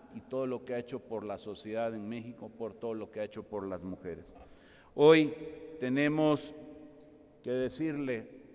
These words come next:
a quienes la han oído, a quienes la han visto, a quienes la han leído, a quienes han tenido la oportunidad de tratar con ella, que a partir de ese ejemplo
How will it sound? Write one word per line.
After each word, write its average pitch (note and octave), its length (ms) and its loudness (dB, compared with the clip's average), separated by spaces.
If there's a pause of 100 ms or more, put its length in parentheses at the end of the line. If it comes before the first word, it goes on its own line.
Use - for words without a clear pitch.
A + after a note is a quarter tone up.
(600)
a B2 120 0
quienes A#2+ 440 -4
la A#2 160 0
han C#3+ 100 0
oído, D3 340 2
a A2 120 -2
quienes A2+ 280 -4
la A#2+ 120 -2
han C3+ 100 -2
visto, C3+ 340 0
a G#2 80 0
quienes A2+ 260 -6
la A#2+ 160 -2
han C#3+ 180 -4 (420)
leído, C3+ 460 2 (400)
a A#2 100 0
quienes A#2+ 380 -6
han C3 160 -2
tenido D3 160 0
la D3 80 4
oportunidad C3+ 420 -2
de A#2+ 80 -8
tratar C3 180 0
con C3+ 160 -4
ella, C#3+ 240 -2 (720)
que - 60 -6
a G#2+ 80 -2
partir A#2+ 300 2
de D3 60 4
ese C#3+ 100 -6
ejemplo C#3 540 2